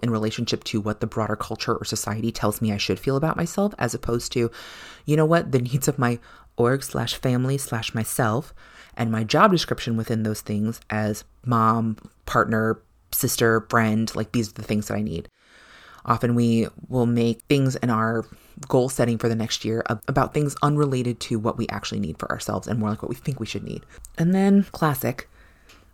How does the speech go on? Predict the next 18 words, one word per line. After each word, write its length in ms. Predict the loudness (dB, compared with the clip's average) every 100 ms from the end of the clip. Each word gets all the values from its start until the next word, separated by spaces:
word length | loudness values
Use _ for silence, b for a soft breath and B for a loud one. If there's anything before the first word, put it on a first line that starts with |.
| _
a 80 | 2
review 300 | 2 2 0
that 180 | 0 -2
actually 320 | -6 -4 -2
only 280 | -2 -2 -2
reflects 460 | -4 -2 -4 -4 -12
recent 640 | -6 -2 -2 -2 -4 -6 -4
memory, 480 | -2 -2 -4 -8 -10 B B B B
not 300 | -2 0 0
the 80 | -4
full 280 | -4 -4 -4
scope 340 | -4 -4 -4
of 120 | -6
time 280 | -8 -4 -2
that 160 | -2 -4
you've 200 | -8 -6
been 160 | -4
working. 380 | -4 -6 -8 -12